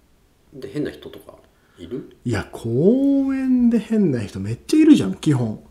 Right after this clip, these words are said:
Speaker 1: そう、俺、それこそさ、
Speaker 2: うん、お前話すんかい。
Speaker 1: うん、ちょっと話すよ。公園、
Speaker 2: うん。
Speaker 1: いや、そう、公園で変な人って多かったなと思ってさ、
Speaker 2: うん。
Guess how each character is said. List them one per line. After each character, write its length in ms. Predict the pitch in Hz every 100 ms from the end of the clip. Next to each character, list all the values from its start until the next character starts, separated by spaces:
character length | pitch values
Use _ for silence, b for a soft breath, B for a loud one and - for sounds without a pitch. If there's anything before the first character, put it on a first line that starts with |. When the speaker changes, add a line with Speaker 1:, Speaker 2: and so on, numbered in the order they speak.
| _ _ _ _
Speaker 1:
そ 140 | - 90
う、 40 |
俺、 140 | 87 90 _ _
そ 220 | - -
れ 80 | 123
こ 120 | 135
そ 160 | 120 -
さ、 380 | - 90 78 73
Speaker 2:
う 40 | 107
ん、 60 | 98
お 40 |
前 180 | 127 190
話 240 | 208 220 208
す 60 |
ん 60 | 117
か 120 | 98
い。 80 | - -
Speaker 1:
う 40 |
ん、 520 | 120 98 85 80 78 69
ち 80 | -
ょ 20 |
っ 20 |
と 60 | -
話 240 | 101 101
す 80 | -
よ。 120 | - -
公 220 | - 120
園、 100 | 123
Speaker 2:
う 40 | 120
ん。 20 |
Speaker 1:
い 20 |
や、 100 | 107
そ 140 | - 95
う、 40 |
公 220 | - 135
園 300 | 135 135 131
で 140 | 127 123
変 220 | - 151
な 60 |
人 160 | - -
っ 40 |
て 80 | -
多 100 | 123
か 100 | 131
っ 60 | -
た 100 | 82
な 120 | 85
と 100 | -
思 100 | 71
っ 20 |
て 120 | -
さ、 240 | - 73 71
Speaker 2:
う 40 |
ん。 320 | 135 127 123